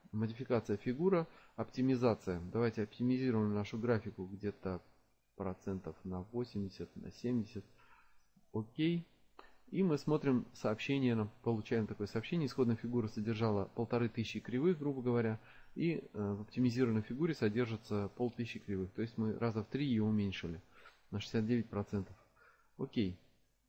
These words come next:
Вот теперь модификация, фигура,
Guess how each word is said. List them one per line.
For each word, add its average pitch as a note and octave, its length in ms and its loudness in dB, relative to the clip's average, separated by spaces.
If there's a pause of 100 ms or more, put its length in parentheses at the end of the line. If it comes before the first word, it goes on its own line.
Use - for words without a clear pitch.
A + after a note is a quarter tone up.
Вот A2 300 -2
теперь C3+ 240 0
модификация, C3 1000 0 (460)
фигура, C#3 520 2